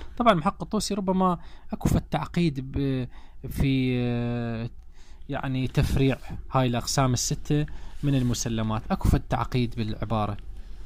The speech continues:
يعني في منطق الشيخ المظفر مثلًا، آه، يقول أنه أقسام القضايا ال-، الواجب قبولها، وما يذكر الواجب قبولها، القضايا اليقينية.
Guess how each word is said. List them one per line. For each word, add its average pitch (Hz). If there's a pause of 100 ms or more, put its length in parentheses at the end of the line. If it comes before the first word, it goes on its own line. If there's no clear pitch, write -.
(360)
يعني 127
في 139
منطق 131
الشيخ 143
المظفر 139
مثلًا، 135 (460)
آه، 131
يقول 143
أنه 131
أقسام 143
القضايا 127 (460)
ال-، 135
الواجب 156
قبولها، 147
وما 226
يذكر 135
الواجب 113
قبولها، 117
القضايا 202
اليقينية. 147